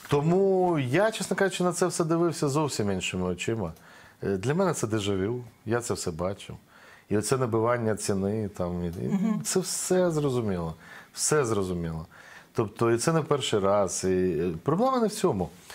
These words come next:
Speaker 1: Я хочу наголосити, що у, в Україні помиляються в тому, що там краще Трамп для нас, чи краще Камала Харріс, не тільки в Україні. Це дуже, дуже неправильне сприйняття і прогнози на майбутнє.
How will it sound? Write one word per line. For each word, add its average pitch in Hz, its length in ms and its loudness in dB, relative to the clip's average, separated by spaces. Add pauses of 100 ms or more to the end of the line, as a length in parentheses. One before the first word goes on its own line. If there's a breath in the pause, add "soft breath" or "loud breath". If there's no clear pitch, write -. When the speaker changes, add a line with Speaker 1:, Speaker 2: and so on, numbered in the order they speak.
(280 loud breath)
Speaker 1:
Я 165 140 4
хочу 170 260 0
наголосити, 143 580 2
що - 280 2 (500)
у, 107 260 -2
в 104 200 0
Україні 151 340 2
помиляються 117 920 0 (580 loud breath)
в - 180 -10
тому, 151 420 2
що - 160 -4
там 101 240 0
краще 135 380 0
Трамп 120 500 0
для 101 120 0
нас, 92 240 0
чи 98 120 -6
краще 131 380 0
Камала 101 400 -2
Харріс, 98 380 -4
не 160 80 0
тільки 175 200 0
в 95 60 0
Україні. 80 400 -6 (840 loud breath)
Це - 180 0
дуже, 180 360 2 (640)
дуже 175 300 4
неправильне 135 720 2
сприйняття 107 800 2 (220)
і 104 80 0
прогнози 101 520 0
на 95 100 2
майбутнє. 90 560 -4